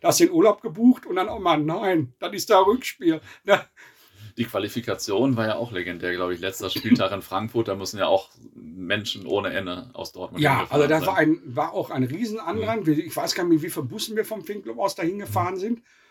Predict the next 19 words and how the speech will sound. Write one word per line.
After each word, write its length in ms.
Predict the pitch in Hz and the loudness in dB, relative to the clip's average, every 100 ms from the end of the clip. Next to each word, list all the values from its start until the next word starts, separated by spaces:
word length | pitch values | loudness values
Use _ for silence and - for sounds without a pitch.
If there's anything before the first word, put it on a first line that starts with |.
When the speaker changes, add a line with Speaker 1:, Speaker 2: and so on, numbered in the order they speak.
| _ _ _ _ | _ _ _ _
Speaker 1:
Und 400 | - 165 151 - - | 6 6 6 -4 -14
ja, 180 | - 117 | -8 -6
das 220 | - - | -4 -2
war, 300 | 131 120 123 - - | -2 -2 -6 -16 -18
also 200 | - 135 | -2 2
Speaker 2:
Mhm. 200 | 135 151 | 2 0
Speaker 1:
die 100 | 127 | 0
ganze 300 | 135 220 226 | 4 4 2
Tribüne, 460 | 220 165 139 208 202 | -4 -4 -2 -2 0
das 180 | 156 135 | 0 2
war 180 | 151 156 | 2 2
ein, 320 | 156 180 165 | -2 -4 0
das, 180 | 202 196 | 0 4
das 240 | 208 - | 2 4
war 200 | - 175 | 0 4
wirklich 260 | 214 185 - | 4 4 -2
schon 240 | 175 156 | 0 0
Partyfeiern. 760 | 139 127 123 110 107 104 104 - | 0 -2 -2 -8 -12 -14 -14 -8
Speaker 2:
Mhm. 240 | 107 104 | -8 -8